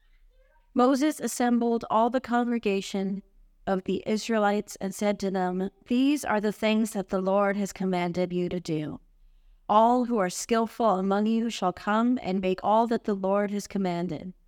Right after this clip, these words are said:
Then all the congregation of the Israelites withdrew from the presence of Moses. And they came, everyone whose heart was stirred, and everyone whose spirit was willing,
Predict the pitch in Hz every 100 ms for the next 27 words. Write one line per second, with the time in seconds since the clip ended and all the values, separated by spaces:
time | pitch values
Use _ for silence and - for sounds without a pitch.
0 | _ - _ _ - 233 214 277 294 -
1 | 262 254 233 214 220 233 - 240 220 185
2 | 180 208 202 220 202 202 202 - 190 190
3 | - 214 220 214 196 185 - 196 190 202
4 | 190 190 180 170 160 156 131 - - -
5 | _ _ - _ - 208 208 208 - 226
6 | 202 170 165 185 202 226 233 220 220 220
7 | 190 185 - 202 202 - 190 - - 226
8 | 220 220 196 180 180 214 247 226 202 185
9 | - - 220 226 208 - 185 185 196 220
10 | 220 220 226